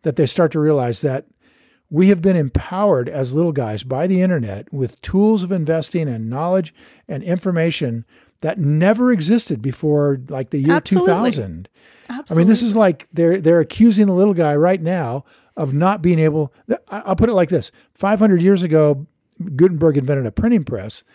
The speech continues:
Speaker 1: And up until that point in time, the little guy had no information. And so c-, democracy was impossible. But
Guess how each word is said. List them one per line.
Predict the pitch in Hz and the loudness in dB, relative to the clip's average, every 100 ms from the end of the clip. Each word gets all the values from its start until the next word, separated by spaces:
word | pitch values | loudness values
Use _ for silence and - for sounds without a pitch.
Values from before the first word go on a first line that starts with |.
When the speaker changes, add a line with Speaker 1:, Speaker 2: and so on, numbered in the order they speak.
| _ _ _ - | _ _ _ -6
Speaker 1:
And | 208 | -4
up | 269 | 0
until | 240 214 | 0 2
that | 233 247 | 2 0
point | - 233 190 | 0 2 2
in | 147 | -2
time, | - 240 185 156 180 - | -6 -4 -2 -4 -8 -6
the | 160 | -4
little | 220 226 | -2 -2
guy | 190 160 | -2 -2
had | 160 135 | -2 -4
no | 143 143 | -6 -6
information. | - 120 127 160 - 117 | -8 -8 -6 -6 -8 -10
And | 135 | -8
so | - 247 - | -6 -6 -8
c-, | - _ _ _ _ | -20 _ _ _ _
democracy | 233 254 226 208 - 180 | 0 0 -2 -4 -4 -4
was | 143 131 | -4 -4
impossible. | 131 123 170 127 - 95 85 _ _ _ _ _ - | -6 -6 -6 -8 -10 -12 -14 _ _ _ _ _ -4
But | 165 196 | -2 -2